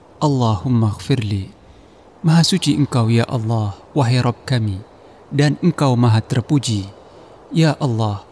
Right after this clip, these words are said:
ampunilah aku." Lafaz tasbih ini mengandung pujian yang sempurna bagi Allah Subhanahu wa taala. Subhanaka atau Maha suci Engkau maknanya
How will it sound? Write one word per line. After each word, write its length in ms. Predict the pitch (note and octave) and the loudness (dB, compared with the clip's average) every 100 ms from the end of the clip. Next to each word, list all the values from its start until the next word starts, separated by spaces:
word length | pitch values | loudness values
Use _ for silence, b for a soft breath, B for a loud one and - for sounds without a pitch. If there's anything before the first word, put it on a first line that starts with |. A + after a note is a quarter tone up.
| - | 0
ampunilah 640 | C#3 A2+ D3+ C3+ A2 F#2 - | 0 4 2 4 0 -2 -2
aku." 260 | - - F#2+ - - - - - B B B B B - | -4 -4 -12 -14 -20 -20 -20 -20 B B B B B -2
Lafaz 320 | D#3+ - G#3+ - - | 0 2 0 0 0
tasbih 400 | F3+ - D#3 D3 | 0 2 0 0
ini 380 | D#3+ C3+ A#2+ C3+ - D3+ | 2 2 2 -4 -4 0
mengandung 400 | F3 G3+ D#3+ C#3+ | 2 4 2 0
pujian 560 | - D3+ - D#3+ C#3 A2+ | 0 0 2 2 4 4
yang 160 | C3+ B2 | 2 2
sempurna 720 | - E3 F#3 F3+ B2 F#2 E2+ - | 0 -2 0 2 0 -2 -6 -6
bagi 320 | B2+ B2+ C3 - | -2 0 0 0
Allah 400 | C#3+ C3 A2 G#2 - | 0 2 0 -2 -6
Subhanahu 800 | - C3+ C3+ D3+ D#3 C3 B2 A#2+ | -6 -4 -2 2 2 2 2 0
wa 80 | |
taala. 480 | A#2 A#2+ C3 G#2+ F#2 - - - - - - - - - | 0 -2 0 0 -4 -12 -20 -20 -20 -20 -20 -20 -20 -8
Subhanaka 1040 | - E3+ D3+ - G#3 G3+ E3+ - B2+ C3 - - - - | -2 0 0 0 0 2 2 0 -2 -4 -10 -20 -8 -4
atau 380 | - - A2+ - | 0 0 -2 -4
Maha 240 | D#3 D3+ D#3+ | 0 2 2
suci 320 | F#3+ - D#3 | 0 0 0
Engkau 380 | D3 C#3 A2+ G#2 - | 0 0 -2 -2 -2
maknanya 580 | D3 D3+ C#3 C#3+ A2+ A#2 | -2 0 2 4 2 0